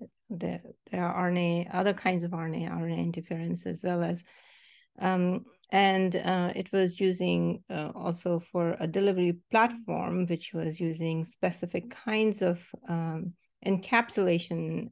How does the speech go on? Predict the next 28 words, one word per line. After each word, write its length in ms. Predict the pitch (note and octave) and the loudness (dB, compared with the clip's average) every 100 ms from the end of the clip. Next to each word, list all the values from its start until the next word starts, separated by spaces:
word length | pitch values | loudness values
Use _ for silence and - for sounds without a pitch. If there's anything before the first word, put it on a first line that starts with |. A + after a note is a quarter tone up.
| - | -10
uh, 320 | E3 F3 E3+ E3+ | -8 -8 -8 -10
techniques, 640 | - F3+ - F3 F3 - | -6 -4 -2 -2 -4 -6
not 300 | F#3 E3+ F3 | -4 -4 -6
so 160 | - F3 | -4 -2
much 260 | E3+ E3+ | -2 -4
as 220 | F3 E3 | -6 -8
a 260 | - E3+ F3 | -8 -8 -4
lipid 300 | F3 E3+ F3+ | -4 -2 0
nanoparticle, 800 | E3+ D#3+ E3+ F3 F3+ F3+ F3 F3 | 0 -2 -6 -6 -6 -6 -4 -4
which 200 | E3+ E3+ | -4 -8
is 100 | E3 | -8
what's 200 | E3 F3+ | -8 -10
being 200 | - E3+ | -8 -6
used 300 | F#3 F#3 F3 | -6 -6 -8
here. 180 | - - - - - - - _ _ | -10 -10 -14 -20 -20 -20 -20 _ _
So 160 | - | 0
that's 300 | A3+ B3 - | 6 6 6
what, 200 | - B3 G#3+ - | 6 6 4 -8
um, 540 | - F#3+ F#3 F3+ F3+ - _ - | -2 0 0 0 -2 -6 _ -8
initially 840 | - F#3+ G3+ G#3+ F#3+ F#3 F3 - - | 0 2 2 0 2 4 4 2 -6
had 260 | E3+ E3+ E3+ | -8 -6 -6
sparked 400 | - F#3 F3 F3 | 0 2 2 0
my 120 | E3+ | 0
interest, 640 | F3 F3 C4+ A3+ F#3 A#3+ - - - | 0 4 6 6 4 -6 -20 -20 -14
uh, 100 | - - | -12 -10
in 300 | - F3+ F3 | -4 -2 0
this 260 | E3+ E3+ - | 0 -2 -2
technology, 1040 | - - F#3 G3+ G#3 F#3 F3 E3 E3 F3 | -8 -4 -2 0 0 0 0 0 0 -4